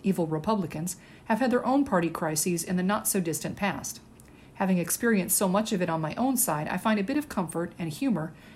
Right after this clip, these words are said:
in knowing that in many ways Republicans d-, and Democrats are so, so similar. Obviously, the similarities don't apply to policy positions, but that and certain structural details aside, state Democrats and Republicans are quite alike in that they both have their scandals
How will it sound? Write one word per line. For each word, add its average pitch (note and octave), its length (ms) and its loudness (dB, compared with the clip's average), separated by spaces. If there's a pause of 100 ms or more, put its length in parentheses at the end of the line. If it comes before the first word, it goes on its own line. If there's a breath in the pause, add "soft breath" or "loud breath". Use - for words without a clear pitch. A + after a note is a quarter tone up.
(140)
in A3+ 80 4
knowing A#3+ 220 4
that A3+ 100 4
in G#3+ 120 4
many C#4+ 220 2
ways D#3 340 -2
Republicans A#3 600 0
d-, F#3 180 -6 (140)
and A3 160 4
Democrats D#3+ 460 -2
are D#3 80 -6
so, G#3+ 340 0
so F#3 240 0
similar. - 460 -4 (1200 loud breath)
Obviously, F3+ 440 4
the F#3 80 2
similarities F3 640 0
don't E3 160 -2
apply D#3+ 260 -4
to D#3 60 -6
policy A3+ 460 0
positions, D#3+ 640 -6 (420 loud breath)
but A3+ 100 -2
that C4 260 4
and F#3+ 140 0
certain B3+ 300 0
structural A#3+ 480 0
details G#3+ 440 0
aside, D#3+ 440 -2
state A#3+ 280 -2
Democrats A3 580 2
and E3 140 -6
Republicans E3 600 -4
are - 80 -6
quite B3 280 0
alike E3 380 -2
in F#3+ 80 -2
that E3+ 140 -2
they E3 80 -4
both G3+ 240 0
have A#3+ 120 -2
their C4 120 -2
scandals G3 520 0